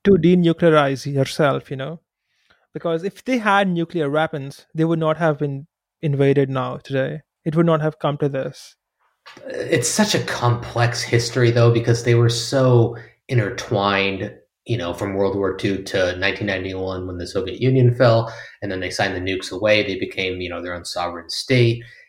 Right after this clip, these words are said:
Speaker 2: And up, you know, like I said, this whole s-, thing started off because of a pro-Russian president signing a gas deal with Russia.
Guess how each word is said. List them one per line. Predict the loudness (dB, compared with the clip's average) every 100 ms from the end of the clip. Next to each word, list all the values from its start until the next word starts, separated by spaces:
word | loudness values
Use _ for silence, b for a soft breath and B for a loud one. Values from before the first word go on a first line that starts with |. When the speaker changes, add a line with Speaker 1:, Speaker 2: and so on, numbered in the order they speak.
| _
Speaker 2:
And | -6 -6 -6 -10 -16 _ _ _ _ -4
up, | -4 -4 -4
you | 0 2
know, | 2
like | 2 2
I |
said, | 0 0
this | 0
whole | -4 -6
s-, | -8 -14 _
thing | -6 -4
started | -2 0 0
off | 0 0 -4
because | -10 -2 0 2 -2 -10 B B
of | -2
a | -2
pro-Russian | 0 0 2 2 0 -2 -6
president | -2 -2 -2 -4 -4
signing | -4 -4 -4
a | -8
gas | -2 -2 0 -2 -2
deal | -4 -2 -4 -2
with | -4 0
Russia. | 0 0 -4 -12